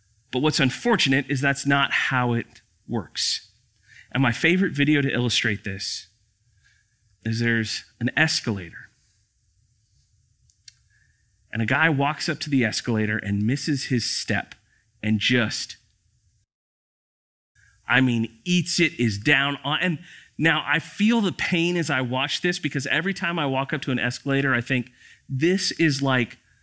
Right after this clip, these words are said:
jaws of death waiting to eat me, but I trust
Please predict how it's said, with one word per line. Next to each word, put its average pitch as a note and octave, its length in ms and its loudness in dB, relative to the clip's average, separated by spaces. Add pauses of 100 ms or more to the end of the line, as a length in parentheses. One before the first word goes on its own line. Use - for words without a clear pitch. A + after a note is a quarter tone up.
(260)
jaws C#3 420 2
of B2+ 120 0
death A#2 300 2
waiting A#2+ 340 4
to - 180 -6
eat B2 180 0
me, G#2 160 0
but A2 160 -2
I G#2+ 100 -2
trust - 640 -4